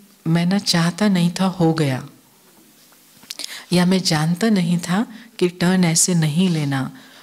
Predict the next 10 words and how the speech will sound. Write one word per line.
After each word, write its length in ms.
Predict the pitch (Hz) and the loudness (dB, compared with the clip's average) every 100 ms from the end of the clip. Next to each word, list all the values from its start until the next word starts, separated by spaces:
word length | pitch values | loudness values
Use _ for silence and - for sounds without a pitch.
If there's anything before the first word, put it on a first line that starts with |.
| - | -8
तो 80 | - | -6
इसको 340 | - - - 214 | -2 -2 0 0
कहा 260 | 170 156 | 0 -2
जाता 340 | 147 147 - 160 | -2 -4 -2 -2
है 260 | 160 196 | 0 0
किसी 420 | 214 175 - 214 | 0 0 0 0
कानून 1000 | 214 - 160 160 165 190 233 233 226 226 | -2 -2 2 4 6 6 6 6 4 2
के 180 | - 165 | -2 -4
प्रति 500 | 160 156 - 202 214 - | -4 -6 -2 0 0 -2
अज्ञानता। 880 | 139 139 147 151 151 151 165 156 | -6 -2 0 0 -2 -2 -2 -4